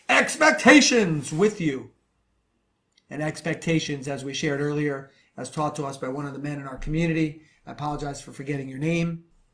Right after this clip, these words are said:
is one of the brothers in our inner chamber. That's where you join one of our coaching programs called Ignited. You come to one of our live four-day Man on Fire immersions, where your life will never be the same after that.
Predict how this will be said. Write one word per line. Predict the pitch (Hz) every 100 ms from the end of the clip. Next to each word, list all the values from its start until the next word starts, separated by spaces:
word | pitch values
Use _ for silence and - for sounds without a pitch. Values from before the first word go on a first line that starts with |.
| -
is | 135
one | 135 139
of | 123
the | 123
brothers | 151 151 139
in | 143
our | 139 131 -
inner | 151
chamber. | 143 175 160 160 160 160 - - _
That's | 131 127 -
where | 139
you | 135 135 123 113 _ _
join | 160 160 156
one | 156
of |
our | 139
coaching | 135 170 170 160
programs | 165 160 156 143
called | - 135
Ignited. | 123 160 170 165 143
You |
come | 143 160 151
to |
one | 156
of | 151
our | 143 131
live | 131 151 160 160 156
four-day | - 147 147 143
Man | 147 143
on | 131
Fire | 147 135
immersions, | 139 160 156 170 165 - - -
where | -
your | -
life | 147 147
will | 143 131
never | 143 156 170 165
be | 135 131
the | 127
same | 160 139
after | 135 127 135
that. | 151 143 143 -